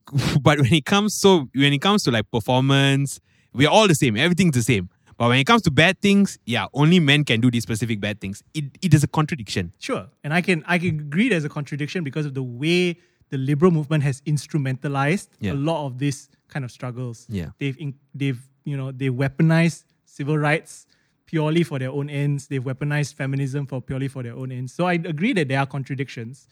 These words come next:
Speaker 1: Mm.
Speaker 2: but this isn't inherent to the debate about, you know, whether this kind of, like, masculinity is performative or not.
Speaker 1: Sure. So for me, what masculinity is, I would think masculinity is a set of traits, uh,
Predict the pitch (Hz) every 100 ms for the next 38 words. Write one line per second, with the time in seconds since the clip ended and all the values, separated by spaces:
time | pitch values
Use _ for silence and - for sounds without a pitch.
0 | - 107 104 _ _ - 135 131 131 _
1 | 151 123 151 175 165 143 160 151 123 127
2 | 135 147 147 _ 139 127 113 117 110 147
3 | 135 - - 117 123 123 _ _ _ _
4 | - 123 123 117 127 127 135 135 131 135
5 | _ _ _ - 131 135 - 143 135 127
6 | 131 127 127 - 135 131 123 139 123 117
7 | - 117 117 117 - 113 - 123 101 _
8 | _ 185 - 156 147 - - - 147 165
9 | 135 127 117 - 123 120 127 117 120 120
10 | - 147 151 175 180 _ _ _ - 135
11 | 143 - 185 180 135 104 95 - 175 117
12 | - - 143 - - - - _ _ _
13 | _ _ _ 113 107